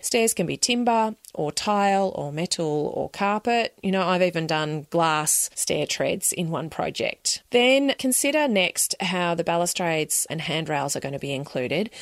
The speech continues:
and what type they are and what material they will be. And how will they make the stair look and feel and function overall? Finally, let's talk about flow. So where you put the stairs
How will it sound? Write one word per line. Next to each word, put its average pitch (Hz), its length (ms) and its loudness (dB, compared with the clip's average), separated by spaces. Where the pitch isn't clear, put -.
and 175 180 0
what 165 200 -2
type 254 320 -2
they 226 200 0
are 214 360 0
and 170 200 -4
what 160 160 -4
material 156 540 -4
they - 140 -4
will - 120 -4
be. - 380 -4
And - 260 -2
how 240 300 -2
will 269 140 2
they 254 160 0
make 170 240 -2
the 180 80 -4
stair 160 340 2
look 156 380 -4
and 156 160 -4
feel 147 640 -2
and 151 140 -4
function 143 600 -6
overall? 147 580 -2
Finally, 269 460 2
let's 285 240 0
talk 214 240 -4
about 180 340 0
flow. 143 460 -6
So 277 400 2
where 269 240 2
you 392 220 6
put - 240 -2
the 220 80 0
stairs 180 440 2